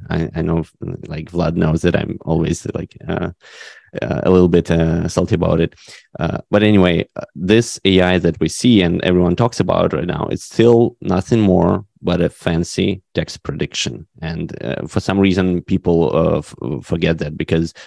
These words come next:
large language models essentially, um, try to sa-, uh,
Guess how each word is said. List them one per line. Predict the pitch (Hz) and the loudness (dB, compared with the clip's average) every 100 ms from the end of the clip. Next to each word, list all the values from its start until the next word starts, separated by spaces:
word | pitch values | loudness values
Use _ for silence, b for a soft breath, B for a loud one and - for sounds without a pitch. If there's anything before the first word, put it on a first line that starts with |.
| B | B
large | - 92 90 | -2 0 2
language | 92 92 87 - | 2 4 2 2
models | 87 92 85 85 | 2 4 2 0
essentially, | 80 87 85 - 85 82 85 B B B - | -2 0 0 0 0 0 -2 B B B -4
um, | 80 78 78 76 76 _ _ _ _ _ _ _ _ _ _ - _ - | 0 2 2 -2 -4 _ _ _ _ _ _ _ _ _ _ -20 _ -2
try | 98 104 | 0 2
to | 123 | 0
sa-, | - - - - | -2 -4 -4 0
uh, | 101 98 92 - | 2 4 4 2